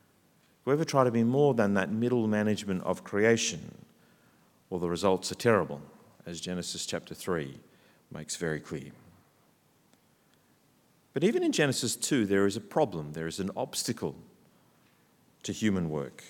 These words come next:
a-, and that is, uh, the job is just too big. Uh, creation is a wilderness. It's a, it's a wild frontier. How can one person, how can Adam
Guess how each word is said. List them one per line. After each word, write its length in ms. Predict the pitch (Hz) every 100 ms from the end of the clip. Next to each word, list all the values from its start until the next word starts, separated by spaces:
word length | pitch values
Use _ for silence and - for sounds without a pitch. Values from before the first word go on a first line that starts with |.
| -
a-, 200 | 104 135
and 120 | 156
that 100 | 233
is, 320 | 170 113 - - - - - -
uh, 100 | -
the 160 | 131 175 170
job 260 | 226 330
is 140 | 160 -
just 220 | 107 -
too 140 | 127
big. 400 | 147 294 170 - - - - - _ _ _ _ -
Uh, 100 | -
creation 460 | - 123 135 143 131
is 140 | 117
a 60 | 123
wilderness. 540 | 151 185 131 90 -
It's 160 | 95 -
a, 160 | 95 - - -
it's 200 | 104 120
a 60 |
wild 640 | 113 120 147 151 139 123 -
frontier. 640 | - 117 113 - 143 87
How 220 | 127 147
can 320 | - 127 113
one 300 | 113 135 143
person, 360 | - 147 - 107
how 180 | 117 123
can 160 | 123
Adam 440 | 110 117 139 135